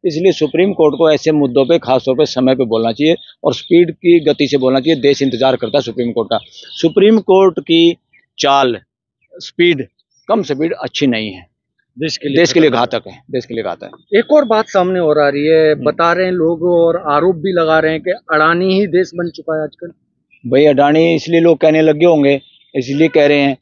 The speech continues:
Speaker 1: क्योंकि अडानी के खिला-, खिलाफ कोई भी आरोप लगाता है, अडानी की तो जांच होती नहीं, आरोप लगाने वाले की जांच हो जाती है।
Speaker 2: हम्म।
Speaker 1: अडानी का जो भी नाम लेता है उसकी सदस्यता भी चली जाती है, वो सस्पेंड भी हो जाता है, वो जेल में भी चला जाता है।
Speaker 2: हम्म।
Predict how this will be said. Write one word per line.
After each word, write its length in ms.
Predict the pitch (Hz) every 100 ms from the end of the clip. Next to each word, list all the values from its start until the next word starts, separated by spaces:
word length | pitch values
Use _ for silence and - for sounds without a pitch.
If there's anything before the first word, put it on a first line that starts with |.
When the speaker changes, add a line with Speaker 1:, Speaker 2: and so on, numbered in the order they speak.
| _ _
Speaker 1:
क्योंकि 220 | - 147
अडानी 360 | 160 139 143 160
के 140 | 156
खिला-, 340 | 165 156 156 160
खिलाफ 240 | 151 156
कोई 220 | 135 156
भी 100 | 160
आरोप 260 | 160 156 147
लगाता 320 | 147 143 135
है, 60 | 147
अडानी 240 | 147 156
की 80 | 156
तो 80 | 151
जांच 260 | 147 143
होती 220 | 123 120 143
नहीं, 140 | 143 - _ 143
आरोप 200 | 156 151
लगाने 240 | 147 147
वाले 200 | 143 139
की 60 | 127
जांच 240 | 117 107
हो 60 | 101
जाती 300 | 110 147 120
है। 60 |
Speaker 2:
हम्म। 120 | 110 - _ _ -
Speaker 1:
अडानी 280 | 127 151 160
का 100 | 160
जो 180 | 147 151
भी 100 | 160
नाम 220 | 160 160
लेता 280 | 156 147 147
है 80 |
उसकी 200 | 143 -
सदस्यता 480 | 131 131 123 139 131
भी 100 | 139
चली 220 | 123 139
जाती 320 | 135 135 - 127
है, 40 |
वो 320 | 123 _ -
सस्पेंड 400 | 131 135 120 147
भी 100 | 151
हो 60 | 151
जाता 260 | 139 135
है, 60 | 139
वो 120 | 139
जेल 220 | 127 131
में 100 | 143
भी 80 | 143
चला 240 | 135 131 127
जाता 260 | 131 147
है। 60 | 147
Speaker 2:
हम्म। 180 | 262